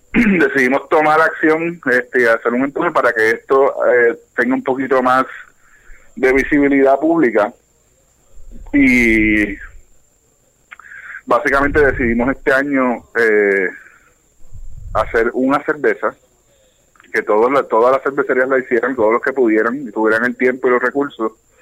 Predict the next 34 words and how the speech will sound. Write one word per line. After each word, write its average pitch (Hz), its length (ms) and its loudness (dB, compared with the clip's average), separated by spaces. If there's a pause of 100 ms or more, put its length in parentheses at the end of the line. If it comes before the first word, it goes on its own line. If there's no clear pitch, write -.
(920)
una 139 160 0
misma 156 280 0
receta, 165 580 0 (1080)
pero 170 220 2
esa 190 160 2
receta 196 280 2
podría 156 220 2
tener 165 220 0
variaciones 165 540 0
por 135 160 -2
cada 127 220 2
cervecería, 156 640 2
y 127 60 2
obviamente, 151 540 2 (320)
incluso 156 480 2
aunque 139 300 0
nos 120 220 0
dieran 143 260 0
la 165 80 2
misma 165 240 0
receta 156 360 2
a 143 40 2
todos, 151 300 4
no 131 140 2
va 139 80 4
a 135 60 -4
salir 135 180 0
la 135 120 2
misma 139 200 -4
cerveza 127 400 0
de 120 60 0
todas 131 140 2
las 127 260 -2
cervecerías. 135 480 0